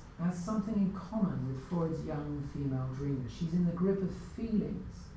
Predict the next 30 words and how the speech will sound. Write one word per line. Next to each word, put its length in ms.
whose 200
intensity 640
threaten 440
her 260
sense 340
of 80
psychic 520
and 180
even 180
bodily 420
integrity. 680
Feelings 400
she 80
prefers 720
to 200
deny 420
or 200
disguise 760
or 140
dismiss. 520
In 180
fact, 320
she 140
carries 480
the 100
same 460
burden 540
as 80
the 100
dreamer. 380